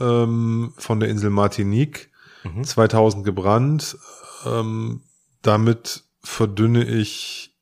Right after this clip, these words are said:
Speaker 1: ähm, Glühwein.
Speaker 2: Das ist doch Frevel.
Speaker 1: Ja, wahrscheinlich ist das Frevel, ne? Aber ich denke mir immer, irgendwie so ein paar Spritzer Glühwein in so einen Rum macht den Rum irgendwie besser.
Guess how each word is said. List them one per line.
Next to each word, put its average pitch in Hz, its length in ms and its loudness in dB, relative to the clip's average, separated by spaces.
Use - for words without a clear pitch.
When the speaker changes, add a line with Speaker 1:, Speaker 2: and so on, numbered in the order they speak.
Speaker 1:
ähm, 98 840 -2
Glühwein. 85 520 0
Speaker 2:
Das 92 240 0
ist - 200 -6
doch 92 160 -2
Frevel. - 540 -2
Speaker 1:
Ja, 113 220 4
wahrscheinlich 143 380 4
ist - 100 -4
das 135 140 0
Frevel, 151 380 0
ne? 107 160 4
Aber 110 160 2
ich 101 60 0
denke 127 200 4
mir 127 80 2
immer, 120 180 2
irgendwie 131 320 6
so 117 80 4
ein 110 80 2
paar 131 140 2
Spritzer 123 320 2
Glühwein 131 380 4
in 113 120 -2
so 107 80 0
einen 107 140 0
Rum 127 320 4
macht 123 240 0
den 110 200 -4
Rum 120 280 0
irgendwie 104 300 -4
besser. 87 500 0